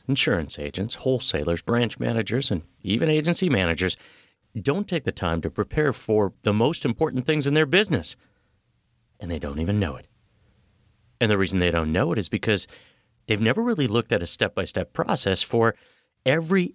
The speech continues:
area of their business to identify what's working and what's not working and why.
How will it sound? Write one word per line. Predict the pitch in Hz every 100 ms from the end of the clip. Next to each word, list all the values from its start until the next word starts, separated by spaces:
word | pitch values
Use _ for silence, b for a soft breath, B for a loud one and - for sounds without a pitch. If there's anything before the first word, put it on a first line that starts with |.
| -
area | 127 120 117
of | 107 95
their | 90
business | - 190 110 -
to | - 113
identify | 104 135 135 143 123
what's | 127 143
working | 127 180 220 139 160 _ _ _ _ -
and | 90
what's | 92 101
not | 104 196 98
working | 92 85 131 160 _ _ _ _ _
and | 78
why. | 80 92 80 76